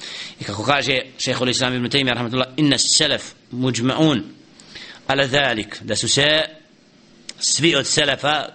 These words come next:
složili po tom pitanju da je Allah subhanahu wa ta'ala iznad, „Wa lam yakul ahadan minhum inna Allaha laysa fis sama'.” I niko od njih nije rekao da Allah subhanahu wa ta'ala nije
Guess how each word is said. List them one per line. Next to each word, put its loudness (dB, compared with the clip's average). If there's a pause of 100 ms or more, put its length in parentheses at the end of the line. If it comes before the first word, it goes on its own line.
složili 0
po -8
tom 0
pitanju 0 (440)
da 2
je 4
Allah 0
subhanahu -4
wa 2
ta'ala 2
iznad, 0
„Wa 0
lam 2
yakul 0
ahadan 0
minhum 2
inna 2
Allaha 0
laysa -2
fis 2
sama'.” 0 (480)
I -2
niko 2
od 2
njih 2
nije 2
rekao 0
da 4
Allah 0
subhanahu -2
wa -4
ta'ala 0
nije 0